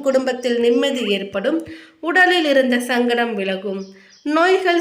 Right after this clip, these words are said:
சிகிச்சையால் குணமாகும். எதிர்மறை சிந்தனைகளுக்கு இடம் கொடுக்க வேண்டாம். எதிர்பார்த்த வருமானம் வரும். மாத முற்பகுதி யோகமானதாக இருக்கும். மாணவர்களுக்கு மேற்கல்விக்காக மேற்கொள்ளும் முயற்சிகளில்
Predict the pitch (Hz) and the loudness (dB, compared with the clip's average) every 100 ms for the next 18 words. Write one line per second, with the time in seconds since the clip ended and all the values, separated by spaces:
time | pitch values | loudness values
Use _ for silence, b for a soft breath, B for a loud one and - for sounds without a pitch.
0 | 339 285 311 - 311 302 302 208 208 196 | -2 -4 -4 -4 -2 -2 -2 -4 -4 -4
1 | 190 190 220 302 B B B - 285 381 | -4 -6 -6 -8 B B B -2 2 4
2 | 403 359 359 370 311 277 269 262 262 240 | 4 4 2 0 -2 0 2 2 2 -2
3 | 233 262 226 240 240 214 - 202 196 196 | -2 -2 0 -2 -2 -4 -4 -6 -4 -6
4 | 190 262 320 B B B 320 330 403 - | -4 -4 -4 B B B -4 0 0 2
5 | 349 339 339 277 240 240 240 240 233 196 | 2 2 0 0 0 2 2 2 0 -2
6 | 196 190 - B B - 254 262 269 247 | -4 -4 -8 B B -2 2 2 2 2
7 | 240 240 247 247 247 262 233 247 277 262 | 0 0 -4 -4 -4 -4 2 2 2 0
8 | 247 240 233 220 233 202 196 196 302 339 | 2 2 2 -2 -4 -6 -6 -6 -6 -6
9 | B B B 294 320 381 415 359 339 330 | B B B 0 4 4 4 2 0 0
10 | 311 320 349 302 311 359 349 330 320 320 | -2 -2 -2 0 0 0 0 0 -2 -2
11 | 302 285 269 254 262 254 254 247 233 240 | 0 0 0 2 0 0 0 2 2 0
12 | 240 277 220 214 277 | 0 -4 -4 -4 -4